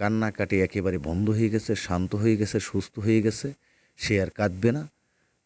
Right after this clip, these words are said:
তখন আপনার ভালো লাগবে, সে, বাচ্চাটারও ভালো লাগবে, আপনারও ভালো লাগবে। আশা করি আপনারা এই কাজটা সুন্দর মতো করবেন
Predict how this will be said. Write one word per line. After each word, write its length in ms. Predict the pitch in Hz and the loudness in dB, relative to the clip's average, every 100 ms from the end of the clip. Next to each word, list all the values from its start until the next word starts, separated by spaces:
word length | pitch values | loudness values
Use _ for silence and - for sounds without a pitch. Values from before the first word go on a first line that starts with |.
| 90 _ | -20 _
তখন 260 | 107 - 101 | -4 0 2
আপনার 340 | 92 - 90 80 - 80 | 2 0 -6 -6 -8 0
ভালো 160 | 107 120 | 4 4
লাগবে, 240 | 120 117 139 | 2 0 -4
সে, 220 | - 80 101 92 87 | -4 -6 -4 -2 0
বাচ্চাটারও 480 | 101 - 120 127 117 | 0 0 0 2 2
ভালো 120 | 110 113 | 2 2
লাগবে, 260 | 120 110 135 | 2 0 -4
আপনারও 360 | 95 - 101 92 | -4 -6 -4 -2
ভালো 200 | 69 82 82 | -2 -2 0
লাগবে। 260 | 80 101 151 143 _ _ _ - | -2 -2 -2 -2 _ _ _ -12
আশা 220 | 107 - 135 | -8 0 0
করি 220 | 127 113 | 0 -2
আপনারা 380 | 90 - 92 98 120 | -4 -4 -6 -6 -6
এই 120 | 107 | -8
কাজটা 400 | 98 95 - 131 143 _ _ _ _ _ - | -4 -4 -4 -10 -12 _ _ _ _ _ -8
সুন্দর 340 | 110 107 110 110 | -2 2 4 2
মতো 160 | 104 110 | 2 0
করবেন 420 | 107 107 110 | 0 0 0